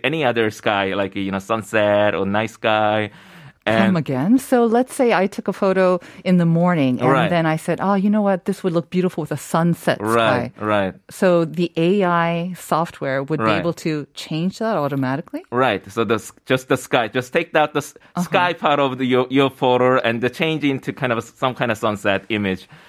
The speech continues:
Speaker 1: sunset sky.
Speaker 2: Mm-hmm.
Speaker 1: And
Speaker 2: Even without me taking a photo of a sunset sky?
Speaker 1: Right, right.
Speaker 2: Oh.
Speaker 1: And, I mean, you could do it before, like, be-, do, with a lot of time,
Speaker 2: Mm-hmm.
Speaker 1: uh, but it just does it au-, automatically, and it's kind of a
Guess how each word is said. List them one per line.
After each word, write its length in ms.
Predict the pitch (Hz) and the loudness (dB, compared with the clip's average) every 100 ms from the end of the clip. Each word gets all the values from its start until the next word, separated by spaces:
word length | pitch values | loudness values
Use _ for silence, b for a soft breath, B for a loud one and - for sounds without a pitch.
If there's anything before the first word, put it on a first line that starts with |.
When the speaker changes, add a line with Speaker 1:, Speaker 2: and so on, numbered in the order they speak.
| B B | B B
Speaker 1:
sunset 480 | 135 135 135 113 _ _ | 0 2 0 0 _ _
sky. 480 | - - 113 101 95 | -6 -4 -2 -2 -4
Speaker 2:
Mm-hmm. 400 | 175 160 143 131 - | -4 -2 -4 -6 -8
Speaker 1:
And 160 | - 226 | -2 0
Speaker 2:
Even 180 | 233 226 | 2 2
without 320 | 196 185 180 175 | 4 2 2 2
me 220 | 185 180 | 2 2
taking 380 | - 175 165 147 | -2 -4 -2 -2
a 40 | |
photo 360 | 139 - 156 147 | -2 -2 0 0
of 80 | 135 | 0
a 80 | 131 | -2
sunset 480 | - 135 127 117 | -2 -2 -2 -6
sky? 80 | 120 | 0
Speaker 1:
Right, 540 | 127 131 135 120 107 87 | 2 4 4 2 0 -2
right. 400 | 107 110 98 - - | 0 2 2 -2 -8
Speaker 2:
Oh. 160 | 143 143 175 175 | -8 -8 -8 -6
Speaker 1:
And, 320 | 117 120 120 113 | -2 0 0 -2
I 60 | 135 | -2
mean, 160 | 151 143 | 0 -2
you 80 | 170 | -4
could 300 | - 226 - | -2 -4 0
do 80 | 151 | 0
it 160 | 147 | 0
before, 520 | 127 123 - 143 185 160 | -2 -4 2 4 4 4
like, 220 | 131 117 | 0 -4
be-, 240 | 127 - - - - | -6 -6 -10 -20 -10
do, 160 | 123 110 | -8 -4
with 160 | 123 117 | -2 0
a 60 | 120 | 2
lot 140 | 117 | 2
of 80 | 117 | -2
time, 460 | - 123 120 135 208 | -4 -2 0 -2 -4
Speaker 2:
Mm-hmm. 400 | 196 175 151 226 - | -6 -6 -6 -6 -2
Speaker 1:
uh, 320 | 110 110 107 _ 131 | 0 2 -2 _ -2
but 240 | 127 - - - | -2 -4 -20 -10
it 240 | 127 - | -10 -4
just 320 | 135 123 107 | 0 0 0
does 160 | 123 117 | 0 2
it 140 | 123 | 2
au-, 140 | 117 120 | 0 0
automatically, 800 | 123 123 117 123 127 123 110 107 | 2 2 2 -2 -2 -2 0 0
and 140 | 104 104 | 0 -2
it's 140 | 101 | -6
kind 220 | - 110 104 | -6 -2 -2
of 80 | |
a 240 | 98 98 | 0 0